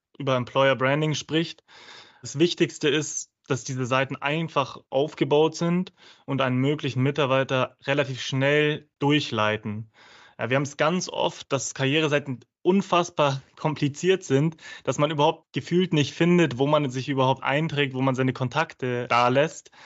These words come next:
sodass die Leute auf die Seite gehen, dann lesen sie achthundert Stichpunkte und irgendwie dann kommt was dazwischen und dann sind sie wieder weg.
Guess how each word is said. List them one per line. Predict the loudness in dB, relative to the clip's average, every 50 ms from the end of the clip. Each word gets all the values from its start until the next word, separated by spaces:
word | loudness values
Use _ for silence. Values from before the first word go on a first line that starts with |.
| -20 -20 -20 -20 -20 -20 _
sodass | -2 -2 0 0 0
die | 0
Leute | 4 4 4 6 4
auf | 2 0
die | 0 0 -2 0
Seite | 0 2 2 2 2 0 -2
gehen, | -4 0 0 2 2 2 0 0 -2 -4 -6 -8 -2
dann | -2 0 0
lesen | 2 2 2 2 2 2
sie | 0 -2 -2 0
achthundert | 0 0 -2 -2 -4 -4 0 2 2 2 0
Stichpunkte | -2 0 0 0 0 0 -2 0 0 2 2 2 2 2 2
und | 2 -2 -4 -6 -8 _
irgendwie | 0 2 2 4 4 4 4 4 6 4 4
dann | 4 2 0 0 -2
kommt | -2 -2 -2 2 2
was | 0 0
dazwischen | 0 -4 -4 -2 -4 -2 0 0
und | 0 0
dann | 0 0
sind | 0 -2 -2
sie | -2 -2 -2
wieder | 0 0 0 2
weg. | 0 -2 -2 -6